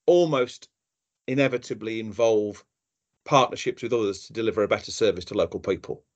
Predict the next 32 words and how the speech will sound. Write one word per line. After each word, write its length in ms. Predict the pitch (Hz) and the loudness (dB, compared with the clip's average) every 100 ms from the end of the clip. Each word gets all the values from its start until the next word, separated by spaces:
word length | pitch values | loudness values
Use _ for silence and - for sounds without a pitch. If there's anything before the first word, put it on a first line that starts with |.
| _ | _
You 80 | - | -2
know, 100 | 90 | 2
whether 240 | 104 110 | 6 6
or 60 | 107 | 4
not 180 | 98 - | 0 -4
it's 140 | - | -2
working 300 | 104 90 - | 0 0 0
with 100 | 85 | -6
the 60 | - | 4
highways 360 | 120 113 107 | 6 8 8
agency 460 | 107 107 101 87 110 | 6 4 0 -6 -6
in 180 | 82 71 | -6 -6
terms 280 | - 76 78 | -6 -6 -4
of 100 | 80 | 4
roads, 380 | 117 110 104 | 6 6 4
whether 200 | 101 98 | 2 2
or 100 | 90 | 0
not 200 | 92 90 | -2 -2
it's 160 | 80 - | -4 0
working 320 | 107 - 78 | 0 0 -4
with 100 | 80 | -10
schools 500 | - - 139 127 113 | -6 6 8 8 4
in 100 | 104 | -4
terms 240 | 80 101 101 | 0 0 0
of 60 | |
ed-, 100 | 98 - - | -4 -4 6
blah, 180 | 160 160 | 8 8
de, 100 | 139 | 8
blah, 140 | 123 | 4
de, 80 | 101 | 4
blah. 180 | 98 82 | 2 2
So 180 | 127 | 4